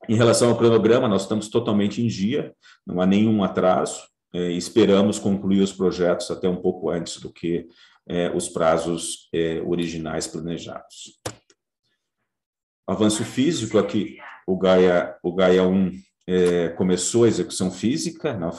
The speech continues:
a, a fase que nós, esse trimestre nós concluímos todas as engenharias e as negociações de todos os pacotes,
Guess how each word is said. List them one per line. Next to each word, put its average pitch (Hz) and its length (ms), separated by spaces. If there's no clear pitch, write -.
a, 80 460
a 76 40
fase 92 440
que - 100
nós, 82 240
esse - 220
trimestre 87 560
nós 82 260
concluímos 95 640
todas 107 200
as 87 140
engenharias 82 720
e 90 80
as 82 100
negociações 90 640
de - 100
todos 98 200
os 78 80
pacotes, - 760